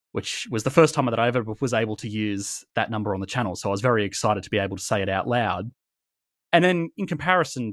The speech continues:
to global debt, which, you know, collectively, including households and businesses, is three hundred billion dollars or around about that, it doesn't seem very scary anymore. So the question is,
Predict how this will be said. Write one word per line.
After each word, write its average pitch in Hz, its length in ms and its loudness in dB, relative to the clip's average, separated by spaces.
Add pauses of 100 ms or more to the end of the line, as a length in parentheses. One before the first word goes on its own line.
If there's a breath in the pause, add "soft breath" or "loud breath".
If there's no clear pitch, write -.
(140)
to 98 460 -4 (100)
global - 200 -10
debt, 254 280 2
which, - 380 -12 (120)
you - 100 -8
know, 92 280 -6 (300)
collectively, 98 560 2
including 98 300 0
households 95 380 -2
and 95 100 -2
businesses, 92 720 -2
is 92 480 0 (200)
three 147 220 6
hundred 92 440 -4
billion 87 280 -4
dollars - 760 -6
or 92 200 -2
around 90 260 0
about - 280 -8
that, 92 240 0 (440)
it - 60 0
doesn't 180 160 6
seem 135 180 0
very 107 160 -2
scary 131 420 0
anymore. 95 420 -8 (360)
So - 120 -8
the 170 60 -2
question 196 300 4
is, 120 360 -2